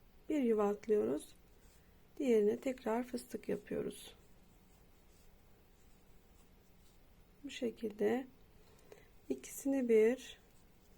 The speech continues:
kapatıyorum. Bir zincir yapıyorum. İkili kapattık. Devam ediyoruz. Buraya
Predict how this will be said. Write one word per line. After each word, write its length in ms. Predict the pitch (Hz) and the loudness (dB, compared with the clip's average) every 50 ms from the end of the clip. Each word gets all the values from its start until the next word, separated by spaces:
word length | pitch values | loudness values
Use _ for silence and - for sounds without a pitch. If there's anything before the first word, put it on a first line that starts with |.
| - - - - - - - - - - - - - - - - - - - - - - - - - - - - - | -20 -20 -20 -20 -20 -20 -20 -20 -20 -20 -20 -20 -20 -20 -20 -20 -20 -20 -20 -20 -20 -20 -20 -20 -20 -20 -20 -20 -16
kapatıyorum. 800 | - - 262 247 - 220 208 - - 208 196 175 - 190 196 - - - - - - - - - - | -8 -6 -6 -2 0 -2 -2 0 0 0 0 2 0 -2 -4 -6 -10 -20 -20 -20 -20 -20 -20 -6 -2
Bir 160 | 294 294 262 | 0 0 0
zincir 380 | 240 - 208 208 202 214 202 214 | 2 4 4 4 6 4 4 2
yapıyorum. 680 | 226 240 240 - - 247 240 240 233 240 240 247 240 - - - - - - - - - _ - - - - - _ _ - | 2 2 0 -2 0 2 2 2 2 2 0 0 -2 -8 -16 -20 -20 -20 -20 -20 -20 -20 _ -20 -20 -20 -20 -20 _ _ -10
İkili 320 | 294 - - 226 - 254 | -10 -4 -4 -4 -4 -2
kapattık. 840 | 247 247 220 - - 208 202 196 - - - - 226 254 254 - - | -4 -4 -6 -4 -4 -6 -6 -6 -10 -10 -4 -4 -2 -2 -4 -4 -2
Devam 380 | 285 269 254 254 247 240 240 247 | -2 0 2 2 4 4 4 4
ediyoruz. 720 | 247 240 247 247 247 247 247 247 247 247 - - - - - - - - - - - - - - - - - - - - - - - - - - - - - - - - - - - - | 2 2 2 0 0 2 0 0 -2 -6 -10 -16 -20 -20 -20 -20 -20 -20 -20 -20 -20 -20 -20 -20 -20 -20 -20 -20 -20 -20 -20 -20 -20 -20 -20 -20 -20 -20 -20 -20 -20 -20 -20 -20 -12 -6
Buraya 600 | 277 262 247 233 220 214 208 208 214 220 233 254 | -2 0 4 4 4 4 4 2 2 2 2 0